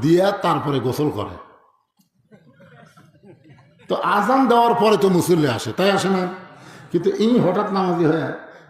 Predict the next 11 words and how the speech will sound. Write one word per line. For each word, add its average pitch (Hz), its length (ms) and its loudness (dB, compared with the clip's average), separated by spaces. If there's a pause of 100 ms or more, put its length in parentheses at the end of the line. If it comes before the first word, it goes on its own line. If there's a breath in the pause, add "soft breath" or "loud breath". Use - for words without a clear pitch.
এই 202 80 -4
আজানের 175 360 -2
আগে 123 240 -4
আসে। - 200 -12 (1080)
তো 208 80 4
এটা 220 160 2
বুড়া 208 240 4
আবার 220 200 2
দুই 208 160 2
দিন 180 200 -2
দেখছে, - 400 -6